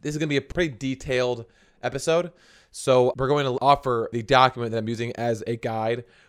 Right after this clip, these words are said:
for free. That way you can read through all of this and have a, an understanding of all of the various L L Cs you're going to wanna create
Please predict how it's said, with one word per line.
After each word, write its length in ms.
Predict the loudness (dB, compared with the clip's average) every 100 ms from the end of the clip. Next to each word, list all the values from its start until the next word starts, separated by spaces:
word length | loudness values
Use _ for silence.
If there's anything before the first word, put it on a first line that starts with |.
| _
for 220 | -2 -2
free. 360 | -2 -4 -2 0
That 240 | 2 2 2
way 120 | -2
you 180 | -2 -8
can 480 | -4 -4 -2 -6 -8
read 220 | -2 -2
through 180 | 0 2
all 140 | 4 4
of 100 | 2
this 380 | 0 0 -6 -12 _ _ -10
and 80 | -4
have 160 | 0 0
a, 100 | -2
an 120 | -2
understanding 520 | -2 -2 0 0 0
of 240 | -4 -6 -4
all 220 | 0 0
of 80 | 0
the 80 | -4
various 380 | -2 0 0 -2
L 160 | -2
L 80 | -2
Cs 460 | -4 -6 -6 -8 -12 _ -20 _ _
you're 140 | -10 -4
going 100 | -2
to 60 |
wanna 200 | -2 -2
create 640 | -4 -4 0 2 0 -2